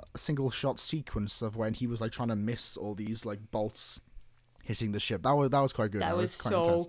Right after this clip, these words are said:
Speaker 2: cool.
Speaker 1: But, um, he survived though for now. But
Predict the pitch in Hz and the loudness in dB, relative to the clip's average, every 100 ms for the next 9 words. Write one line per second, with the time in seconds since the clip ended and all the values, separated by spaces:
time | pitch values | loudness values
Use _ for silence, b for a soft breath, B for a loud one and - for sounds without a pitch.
0 | - 190 170 160 160 120 110 110 104 110 | 0 0 2 2 2 0 2 2 2 -2
1 | B B B - - _ _ - _ _ | B B B -20 -20 _ _ -20 _ _
2 | - 135 131 127 120 98 92 92 98 - | -2 -2 2 4 4 2 -4 -4 -4 -2
3 | 95 90 90 117 - - 117 104 | -2 -2 -4 -8 -14 -8 -6 -6